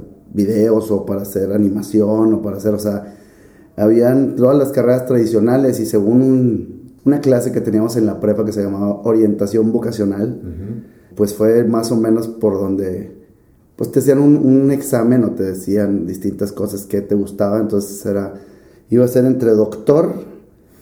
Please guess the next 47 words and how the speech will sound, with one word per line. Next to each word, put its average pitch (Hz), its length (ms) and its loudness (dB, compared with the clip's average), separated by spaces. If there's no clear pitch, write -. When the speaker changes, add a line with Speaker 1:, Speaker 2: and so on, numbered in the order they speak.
Speaker 1:
biólogo 131 400 4
marino 131 480 2
o 113 160 -2
arquitecto. 104 800 -2
Entonces 95 800 -6
Speaker 2:
Eh, 104 160 -10
qué 113 120 -6
raro, 110 300 -4
¿no? 127 160 -4
Speaker 1:
me 107 140 2
Speaker 2:
Esas 101 220 -2
tres 120 220 -8
cosas 120 360 -8
como 110 240 -8
que 107 80 -8
no 104 160 -10
es, 107 80 -12
¿cuál 120 200 -2
era 131 220 0
el, 117 460 -4
el, - 0 -
el 107 320 -8
común 107 360 -2
entre 107 240 -6
esos 107 240 -12
tres? 107 340 -12
Speaker 1:
Pues 92 180 -8
no 98 160 -6
sé, 107 220 -4
yo 107 100 4
creo 104 120 -4
que 113 140 -6
mi, 98 460 -2
mi 107 160 4
locura. 107 480 0
<laughs> - 560 -2
No, 139 160 6
no 143 220 4
tenía, 147 480 4
no 120 200 2
tenía 123 220 2
un, 113 260 0
un 110 280 -2
porqué, 104 400 0
digo, 101 260 2
en, 90 220 -2
este, - 640 -10